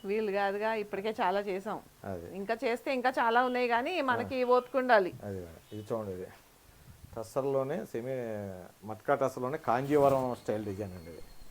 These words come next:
Speaker 1: ఓకే, ఓకే.
Speaker 2: చూడండి సేమ్ ఈ
Speaker 1: మ్మ్.
Speaker 2: పట్టు శారీలా ఉంటది.
Speaker 1: మ్మ్.
Speaker 2: ఎంత బాగుందో చూడండి.
Speaker 1: చాలా బాగుందండి.
Speaker 2: ఇదిగోండి అందులో
Speaker 1: ఎంత?
Speaker 2: కలర్స్.
Speaker 1: త్రీ థౌజండ్ టూ హండ్రెడా?
Speaker 2: టూ హండ్రెడ్ అండి.
Speaker 1: మ్మ్, మ్మ్, మ్మ్.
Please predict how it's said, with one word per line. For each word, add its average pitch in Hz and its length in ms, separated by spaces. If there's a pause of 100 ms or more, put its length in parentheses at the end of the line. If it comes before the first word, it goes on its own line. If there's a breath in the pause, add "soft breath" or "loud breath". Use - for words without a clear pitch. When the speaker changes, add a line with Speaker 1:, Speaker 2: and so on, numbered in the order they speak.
(140)
Speaker 1:
ఓకే, - 360
ఓకే. 120 180
Speaker 2:
చూడండి 92 520
సేమ్ 123 320
ఈ 123 40
Speaker 1:
మ్మ్. 117 100
Speaker 2:
పట్టు 113 240
శారీలా 117 340
ఉంటది. 82 320 (440)
Speaker 1:
మ్మ్. 165 200 (140)
Speaker 2:
ఎంత 101 140
బాగుందో 110 300
చూడండి. 87 400 (260)
Speaker 1:
చాలా 175 200
బాగుందండి. 170 580 (180)
Speaker 2:
ఇదిగోండి 87 320
అందులో 101 200
Speaker 1:
ఎంత? 185 180
Speaker 2:
కలర్స్. 285 160
Speaker 1:
త్రీ 254 140
థౌజండ్ 220 360
టూ 196 100
హండ్రెడా? 156 280
Speaker 2:
టూ 143 80
హండ్రెడ్ 110 340
అండి. 85 240
Speaker 1:
మ్మ్, 196 200
మ్మ్, 175 200
మ్మ్. 156 280